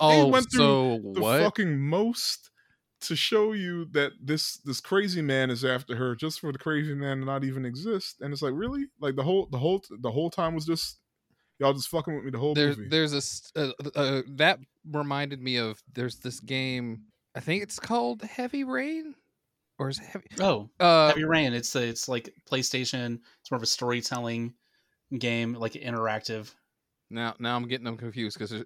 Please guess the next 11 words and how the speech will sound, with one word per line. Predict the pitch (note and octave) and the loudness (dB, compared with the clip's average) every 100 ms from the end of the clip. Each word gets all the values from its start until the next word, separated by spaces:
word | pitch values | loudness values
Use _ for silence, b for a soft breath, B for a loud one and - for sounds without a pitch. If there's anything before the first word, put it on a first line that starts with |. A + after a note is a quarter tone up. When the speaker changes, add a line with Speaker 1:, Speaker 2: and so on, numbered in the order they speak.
| - | -4
Speaker 2:
I | D3 | -2
think | F#3+ G3+ | -2 -2
Indigo | E3 D#3 C#3 | -2 0 -2
Prophecy | C3+ C3 C3 C3+ B2+ | 0 -2 -2 -8 -8
is | A2 | -6
the | A2+ | -6
earliest | G#2+ A#2+ C3 C3+ C3 | -4 -2 0 -2 -2
one | C3 | -4
by | B2+ | -2
those | B2 A#2+ | -2 -4
people, | - A#2+ B2+ A#2 | -4 -6 -4 -6